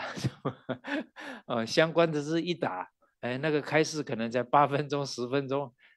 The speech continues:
针对你那，那个比较常现行的这个烦恼习气，哎，你多听几遍，哎，慢慢以理则情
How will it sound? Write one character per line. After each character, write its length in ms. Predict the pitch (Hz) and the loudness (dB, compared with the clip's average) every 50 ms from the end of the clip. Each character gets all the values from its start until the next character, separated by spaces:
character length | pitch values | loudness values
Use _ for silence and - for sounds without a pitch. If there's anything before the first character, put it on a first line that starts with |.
| _ - | _ -2
针 260 | - 147 147 151 147 | 2 2 2 4 4
对 140 | 160 151 135 | 4 4 4
你 220 | 117 110 107 107 | 4 0 -2 -2
那， 280 | 113 131 139 135 135 135 | -2 -2 -2 -2 -4 -6
那 140 | 135 139 | -6 -6
个 120 | 127 131 113 | -4 -4 -4
比 200 | - - 113 101 | -6 -6 -8 -2
较 120 | - 135 | -2 -2
常 240 | 127 - 123 113 117 | -2 0 -2 -4 -4
现 260 | 113 - - 135 123 - | -4 -4 -4 -4 -4 -4
行 200 | - 101 87 92 | -10 -14 -14 -12
的 120 | 95 90 | -12 -12
这 120 | - - | -10 -8
个 160 | 110 107 - _ _ _ _ _ _ _ _ _ | -10 -10 -10 _ _ _ _ _ _ _ _ _
烦 240 | - - 110 127 | -6 -4 -4 -2
恼 300 | 131 110 85 80 - - _ _ _ _ _ | -2 -4 -6 -8 -12 -16 _ _ _ _ _
习 220 | - - - 117 113 | -18 -16 -14 -12 -12
气， 340 | - 139 143 127 - _ _ _ _ _ _ _ _ _ _ _ _ _ _ _ _ _ _ _ _ | -10 -10 -10 -10 -12 _ _ _ _ _ _ _ _ _ _ _ _ _ _ _ _ _ _ _ _
哎， 200 | _ - - _ - | _ -20 -20 _ -20
你 80 | - - | -20 -10
多 200 | - - 135 143 | -2 0 0 0
听 240 | 139 - 135 139 | 0 -2 -6 -6
几 160 | 127 110 92 82 | -8 -8 -10 -8
遍， 300 | - 131 123 - - _ _ _ _ _ _ _ _ | -6 -6 -6 -6 -10 _ _ _ _ _ _ _ _
哎， 120 | - 107 - | -18 -16 -12
慢 180 | - 120 127 117 | -8 -6 -6 -4
慢 260 | 117 117 117 117 117 - _ _ _ _ _ _ _ _ _ _ _ _ _ _ _ _ _ _ | -4 -4 -6 -6 -8 -12 _ _ _ _ _ _ _ _ _ _ _ _ _ _ _ _ _ _
以 300 | - 117 127 147 165 165 | -10 -6 -4 -2 -2 -2
理 340 | 131 120 101 87 85 82 | -2 -4 -6 -6 -8 -12
则 280 | - - - 101 104 127 | -12 -8 -6 -4 -4 -4
情 360 | 131 - - - 90 - _ | -4 -4 -6 -10 -12 -18 _